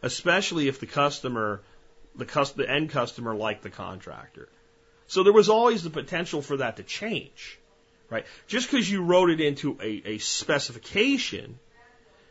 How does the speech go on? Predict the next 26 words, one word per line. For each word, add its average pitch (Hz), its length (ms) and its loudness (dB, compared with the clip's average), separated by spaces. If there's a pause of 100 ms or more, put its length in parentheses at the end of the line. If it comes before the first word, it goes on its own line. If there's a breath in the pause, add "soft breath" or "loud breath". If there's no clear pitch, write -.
(200)
didn't 208 320 4
mean 202 200 6
that 196 80 6
it 175 60 8
would 165 180 4
be 156 160 -2
enforced, - 920 -2 (760)
right? 117 260 -2 (240 loud breath)
There 170 80 4
was 175 240 6
no 208 380 6
enforcement 185 1200 2 (160)
available 147 840 0
other 165 240 2
than 156 160 -2
the 147 100 2
will 151 440 2
of 147 80 -4
the 143 80 -2
parties 127 500 -4
involved. 135 640 -2 (760 soft breath)
Now, 139 240 4
when 143 320 -2
government 208 640 4
does 110 260 -2
this, 104 540 -4